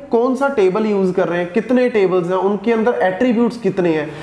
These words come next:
Let's say कि एक टेबल है स्टूडेंट, और स्टूडेंट टेबल में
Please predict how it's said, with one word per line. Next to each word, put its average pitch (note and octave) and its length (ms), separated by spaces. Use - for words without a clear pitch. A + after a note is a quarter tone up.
Let's B3 280
say G#3+ 200
कि B3+ 120
एक C4 220
टेबल G#3 260
है B3+ 80
स्टूडेंट, D#3 540
और B3 160
स्टूडेंट B3+ 500
टेबल F#3 320
में E3+ 380